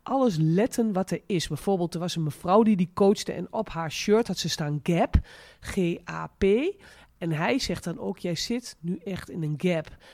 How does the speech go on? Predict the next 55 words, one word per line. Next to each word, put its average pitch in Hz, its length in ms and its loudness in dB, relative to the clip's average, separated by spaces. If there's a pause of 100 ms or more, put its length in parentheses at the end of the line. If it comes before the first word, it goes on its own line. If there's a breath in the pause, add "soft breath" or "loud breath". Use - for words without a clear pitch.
Want 151 180 -8
zij 175 220 -4
had 151 200 -6
een 139 80 -6
hele 196 340 -2
hoge 156 300 -2
baan, 180 340 -4
was 165 140 -6
ontslagen 196 840 -6 (260 soft breath)
en - 80 -14
was 151 140 -6
nu 202 160 4
aan 165 100 2
het 160 100 -6
kijken 160 340 -4
hoe 160 180 4
nu 160 140 6
verder. 233 420 -2 (380 loud breath)
En 170 140 -6
hij 185 180 0
zegt, - 160 -8
"En 170 240 -2
op - 100 -10
de - 120 -4
een 196 120 0
of 240 120 -4
andere 214 180 -2
manier 214 360 0
ben 202 120 -2
je 214 60 2
ook 202 80 -2
nog 214 120 -8
een 190 80 -2
beetje 196 240 -2
verslaafd 185 560 -6
om 196 120 -4
in 190 80 0
dat 180 120 -6
gat - 200 -4
te 160 100 -4
blijven. 147 240 -8
Je 151 60 -6
hebt 147 120 -10
het - 80 -2
zelfs 202 240 -2
op - 100 -12
je 233 100 -6
shirt 190 400 -2
staan." - 300 -12 (400 loud breath)
Dus - 240 -10 (180 soft breath)
zo 277 320 4
ook - 280 0
kijken 262 460 2
naar 226 140 0
alle 214 240 0